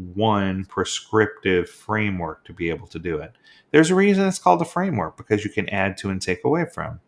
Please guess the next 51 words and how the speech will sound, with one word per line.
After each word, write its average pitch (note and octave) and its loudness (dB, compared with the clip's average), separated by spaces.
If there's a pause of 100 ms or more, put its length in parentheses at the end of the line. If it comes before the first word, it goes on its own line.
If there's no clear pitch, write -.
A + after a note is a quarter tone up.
(600)
So B2 -2
my, A#2+ 2
the B2 0
best F3+ 0
advice B2 4
I B2+ 4
can G#2 -6
give G2 2
you F#2+ 2
with F2+ -2
regard F2+ 2
to E2+ -6
this D#2 -4
when E2 -6
it E2 -10
comes F2 -8
to - -8
Agile F2 -4
and C2+ -14
Scrum F2+ -2
and D2+ -10
Kanban E2+ -6
and D2 -14
searching G#2 0
for - -4
the - -4
perfect G#2+ 2
solution G2 -2 (720)
is A#2 2
to - -2
stop - 2
searching A#2+ -2
for G2 -4
the F#2+ -2
perfect C#3 0
solution F2 -6 (180)
and F2+ -6
start - 0
executing F2+ -4
a D#2+ -6
little F#2 0
bit F#2 -2
from F2+ -8
each F2+ -8
of - -16
these E2 -6
phases. D#2 -6
And E2 -8
if - -14
you F2 -6
do, G#2+ 0